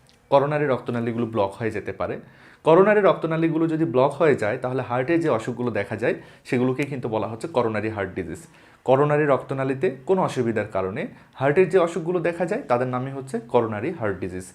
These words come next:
তিনটা করোনারি হার্ট ডিজিজ আমাদের সিলেবাসে আছে, একটা হচ্ছে অ্যানজাইনা, একটা হচ্ছে হার্ট অ্যাটাক বা মায়োকার্ডিয়াল ইনফার্কশন, আর একটার নাম হচ্ছে হার্ট ফেইলিওর। তাহলে আমরা তিনটা করোনারি হার্ট ডিজিজ সম্পর্কে আলোচনা করব,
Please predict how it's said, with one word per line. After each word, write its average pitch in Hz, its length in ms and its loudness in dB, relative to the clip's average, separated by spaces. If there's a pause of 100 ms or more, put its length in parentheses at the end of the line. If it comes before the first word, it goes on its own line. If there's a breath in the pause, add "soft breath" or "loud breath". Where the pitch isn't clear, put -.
(420 soft breath)
তিনটা 226 340 4
করোনারি 170 420 4
হার্ট 143 240 4
ডিজিজ 143 260 -6
আমাদের 127 240 -2
সিলেবাসে 127 480 0
আছে, 123 300 -2 (160)
একটা - 200 -8
হচ্ছে 120 200 -6
অ্যানজাইনা, 117 600 -2 (760)
একটা 117 220 0
হচ্ছে 120 380 -2
হার্ট 113 280 2
অ্যাটাক 139 320 2
বা 143 280 4 (260 loud breath)
মায়োকার্ডিয়াল 196 720 6 (100)
ইনফার্কশন, 151 720 2 (280 loud breath)
আর 110 120 4
একটার 117 240 -2
নাম 113 200 0
হচ্ছে 123 280 -6
হার্ট 113 300 2
ফেইলিওর। 151 360 2 (360 loud breath)
তাহলে 165 220 8
আমরা 175 220 8
তিনটা 220 540 6
করোনারি 151 480 4
হার্ট 131 240 -2
ডিজিজ 127 240 0
সম্পর্কে 123 420 -2
আলোচনা 110 320 2
করব, 98 320 -6